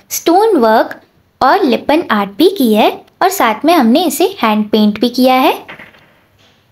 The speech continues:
एक एक करके मैं आपको सब चीज़ें बताऊंगी कि हमने इसमें कौन सी कौन सी चीज़ पहले की है। तो देखिए सबसे पहले तो हमने यहाँ पे triangles बना दिए थे।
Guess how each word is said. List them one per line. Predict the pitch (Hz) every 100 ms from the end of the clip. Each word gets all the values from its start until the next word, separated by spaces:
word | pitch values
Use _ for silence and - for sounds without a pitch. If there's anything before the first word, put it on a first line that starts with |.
| _ _ _ -
एक | 247 381
एक | 403
करके | 359 339 330
मैं | 320
आपको | 277 294
सब | 294 214
चीज़ें | 214 226 220 226
बताऊंगी | 220 220 214 214 320 415 -
कि | 254
हमने | 220 214 240
इसमें | 220 254 381 - _ -
कौन | 330
सी | -
कौन | 370 262
सी | 220 -
चीज़ | 277 381
पहले | - 220 196 202
की | 208 247
है। | 262 381 - _ _ _ -
तो |
देखिए | 233 240 240 214
सबसे | 220 -
पहले | 370 359 359
तो | 359
हमने | 330 330
यहाँ | 302
पे | 285
triangles | 320 240 214 208 247 -
बना | 254 247
दिए | 240 254
थे। | 254